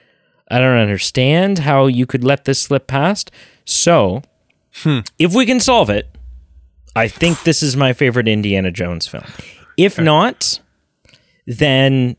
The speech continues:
Speaker 1: it's still probably my second or third favorite,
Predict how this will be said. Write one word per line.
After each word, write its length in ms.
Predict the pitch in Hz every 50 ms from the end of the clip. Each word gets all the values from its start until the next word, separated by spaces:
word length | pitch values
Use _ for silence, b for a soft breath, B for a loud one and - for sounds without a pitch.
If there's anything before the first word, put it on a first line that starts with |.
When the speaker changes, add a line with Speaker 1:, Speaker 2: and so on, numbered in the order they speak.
| _
Speaker 1:
it's 220 | - 160 165 156 -
still 320 | - - - 233 233 208
probably 640 | - - - 160 165 165 151 156 160 147 143 139 - -
my 360 | 117 113 104 101 104 104 95 - _ _ _ _ _ _ _ _ 147
second 800 | - - - - - - - - 131 127 131 - - 135 127 120
or 120 | 110 104
third 440 | 98 - - 117 117 117 139 147 151
favorite, 560 | - - 156 160 165 170 190 208 226 - _